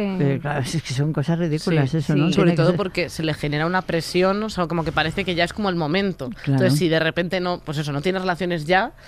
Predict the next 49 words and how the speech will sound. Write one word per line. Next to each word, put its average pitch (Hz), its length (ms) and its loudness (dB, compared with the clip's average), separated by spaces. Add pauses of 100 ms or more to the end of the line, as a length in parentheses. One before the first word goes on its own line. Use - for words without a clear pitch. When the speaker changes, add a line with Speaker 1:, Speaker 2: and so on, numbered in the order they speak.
(260)
Speaker 3:
es 151 100 -10
como 196 260 -2
que 180 240 -2 (220)
está 175 360 -4 (160)
incumpliendo 190 760 0
el 180 80 4
Speaker 2:
Claro, 175 220 4
Speaker 3:
momento 190 340 0
Speaker 2:
claro, 156 100 6
Speaker 3:
en 185 60 6
el 190 60 6
que 185 60 2
Speaker 2:
pero, 165 120 2
Speaker 3:
ya 190 200 4
tiene 208 400 2
Speaker 2:
eh, - 40 -4
Speaker 3:
que 165 380 -2
Speaker 2:
lo 156 160 0
que 151 160 -2
quiero 160 160 4
decir 190 100 4
Speaker 3:
dar 185 80 4
el 185 60 2
Speaker 2:
es 165 80 -4
que 185 80 4
Speaker 3:
paso. - 160 2
Speaker 2:
todo 220 160 4
el 208 80 4
mundo 208 360 4
relacionado 175 640 0
con 165 160 -2
el 143 180 -2
sexo, 160 580 -2
con 151 180 -2
todas 160 180 -2
esas 170 200 -6
cosas, 170 320 -4
siempre 160 260 -2
está, 180 200 -4 (280)
ha - 40 -20
sido 156 240 -2
os-, - 220 -8
oscurísimo, 139 800 -2
¿no? 135 100 2
Speaker 3:
Sí. 160 140 0
Speaker 2:
Yo - 80 2
me 220 140 6
acuerdo 190 180 2
Speaker 1:
Total. 233 380 2